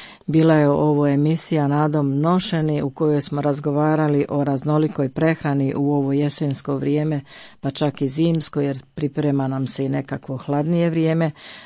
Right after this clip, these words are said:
koje dolazi ispred nas, pa pazimo što ćemo jesti, kako ćemo jesti, kako ćemo kuhati, što za prilog i što za salate. A, e, doktorici Vesni Bosanac još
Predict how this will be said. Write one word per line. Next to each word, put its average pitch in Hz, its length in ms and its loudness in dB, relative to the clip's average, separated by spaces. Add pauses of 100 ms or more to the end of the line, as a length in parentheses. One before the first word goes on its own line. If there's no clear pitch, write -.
koje 147 200 0
dolazi 156 480 2
ispred 143 360 -2
nas, 165 360 0
pa 139 120 -4
pazimo 143 480 0
što 160 220 -4
ćemo 160 300 -2
jesti, 151 420 -2
kako 156 300 -4
ćemo 156 320 -4
jesti, 151 340 -4
kako 151 320 -4
ćemo 147 280 -4
kuhati, 175 580 -2 (400)
što - 280 2
za 175 140 4
prilog 170 480 4
i 156 40 0
što 170 240 0
za 151 160 2
salate. 123 600 -4 (840)
A, 139 500 0 (320)
e, - 60 -4 (560)
doktorici 165 600 2
Vesni 160 340 2
Bosanac 151 680 0
još 143 400 0